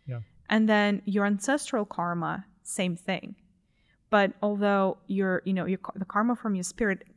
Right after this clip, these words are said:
Speaker 2: kinda has this descending order, so from spirit to mental to emotional body to physical, your ancestral karma is rising up, kinda like starting from the bottom, from the soles of your feet, from your bottom chakras, going into your feet,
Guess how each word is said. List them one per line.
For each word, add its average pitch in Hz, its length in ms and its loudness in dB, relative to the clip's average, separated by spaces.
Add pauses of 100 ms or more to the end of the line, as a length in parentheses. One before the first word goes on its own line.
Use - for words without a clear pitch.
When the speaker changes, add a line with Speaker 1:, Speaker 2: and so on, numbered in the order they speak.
(200)
Speaker 2:
kinda 202 180 -4
has 196 260 0
this 185 160 -2
descending 190 800 0
order, - 480 -6
so 175 220 -2
from 180 240 -2
spirit 202 640 2
to 196 100 -4
mental 180 640 0
to 165 480 -4
emotional 175 580 -2
body 165 380 -2
to - 80 -10
physical, 202 580 -4 (640)
your 208 80 2
ancestral 214 560 2
karma 170 480 -2
is 175 380 -2 (260)
rising 180 540 0
up, - 260 0 (920)
kinda 196 140 0
like 190 160 -2
starting 196 380 0
from 185 240 -2
the 170 40 -6
bottom, 175 460 2
from 180 200 -4
the 180 60 -2
soles 190 300 -2
of 180 100 -2
your 175 100 -4
feet, 180 180 -4
from 175 160 -6
your 165 100 -4
bottom 220 340 2
chakras, 170 640 -6
going 190 300 0
into 180 260 -2
your 165 120 -10
feet, 185 400 -8